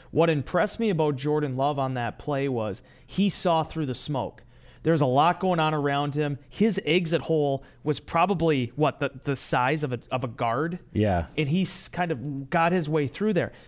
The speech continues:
Speaker 1: The reason why I mentioned the piece about how many quarterbacks tuck it and go there is because they wouldn't be able to keep their eyes downfield
Speaker 2: Yeah.
Speaker 1: when they're trying to get through that clutter.
Speaker 2: Yep.
Speaker 1: Jordan did that, stayed true to his fundamentals and his footwork,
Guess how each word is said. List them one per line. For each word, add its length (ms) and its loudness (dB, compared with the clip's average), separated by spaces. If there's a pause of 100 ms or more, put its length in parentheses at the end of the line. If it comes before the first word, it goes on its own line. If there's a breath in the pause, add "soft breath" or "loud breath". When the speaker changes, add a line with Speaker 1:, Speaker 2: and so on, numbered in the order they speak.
(120 loud breath)
Speaker 1:
The 100 0
reason 360 2
why 180 4
I 60 2
mentioned 380 0
the 60 0
piece 360 -4
about 400 0
how 140 0
many 260 -2 (220)
quarterbacks 540 0 (100)
tuck 220 0
it 80 -2
and 140 -4
go 240 2
there 280 0 (160 loud breath)
is 140 2
because 440 2 (180 loud breath)
they 140 4
wouldn't 300 2
be 120 4
able 140 2
to 80 0
keep 260 -4
their 160 0
eyes 260 0
downfield 760 -2
Speaker 2:
Yeah. 220 2
Speaker 1:
when 160 0
they're 100 2
trying 340 -2
to 60 0
get 260 -2
through 140 0
that 240 -2
clutter. 420 -2 (140)
Speaker 2:
Yep. 260 -2
Speaker 1:
Jordan 500 4
did 280 0
that, 500 -2 (380 soft breath)
stayed 480 0
true 260 0
to 80 4
his 200 2
fundamentals 600 0
and 80 0
his 140 -4
footwork, 580 0